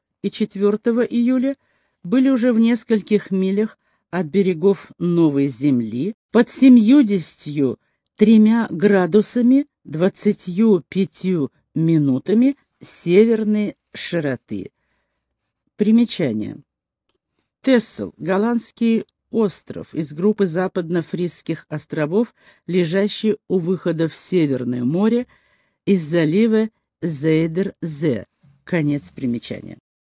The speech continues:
Следуя вдоль западного берега Новой Земли, Баренц десятого июля достиг мыса Нассау и через три дня встретил плотные массы плавучего льда.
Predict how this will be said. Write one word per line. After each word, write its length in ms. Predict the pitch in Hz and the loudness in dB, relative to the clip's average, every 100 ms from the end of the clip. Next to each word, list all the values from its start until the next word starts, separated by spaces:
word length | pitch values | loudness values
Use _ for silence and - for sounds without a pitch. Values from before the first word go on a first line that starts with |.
| _ _ _ - | _ _ _ -18
Следуя 580 | 143 214 277 269 233 208 | -2 4 4 6 4 4
вдоль 380 | 196 180 247 220 _ _ | 2 0 0 -2 _ _
западного 760 | 202 190 240 240 233 208 202 190 | -2 2 0 0 -2 -2 -2 -2
берега 460 | 180 226 202 170 | 0 0 0 -2
Новой 380 | 190 190 180 170 | -2 -2 -4 -4
Земли, 500 | 156 175 180 214 269 - _ _ _ _ - | -4 -6 -2 -2 -4 -8 _ _ _ _ -14
Баренц 720 | 170 208 269 175 139 - - _ _ _ | -4 0 0 0 -2 -6 -18 _ _ _
десятого 680 | 156 202 - 233 220 214 202 | -6 -4 -2 -2 0 0 0
июля 560 | - 202 190 247 254 214 | 0 -2 0 2 2 2
достиг 580 | 190 208 - 240 226 | 0 0 -2 -6 -4
мыса 460 | - 196 214 - 208 - | -2 0 0 -2 -6 -4
Нассау 880 | 185 185 180 180 - 214 214 254 277 _ _ _ _ | -4 -4 -4 -8 -8 -4 -4 -4 -8 _ _ _ _
и 100 | 196 | -6
через 380 | - 220 208 - | -2 0 0 0
три 220 | 202 208 | -2 0
дня 260 | 170 208 | 0 -2
встретил 540 | 233 - 190 214 214 202 | -2 -4 0 0 2 -2
плотные 480 | - 185 185 175 165 | -2 -4 -2 0 0
массы 340 | 170 175 185 | 0 -4 -8
плавучего 640 | 175 165 147 160 - 147 | -6 -6 -4 -6 -6 -4
льда. 320 | 143 131 107 | -4 -6 -10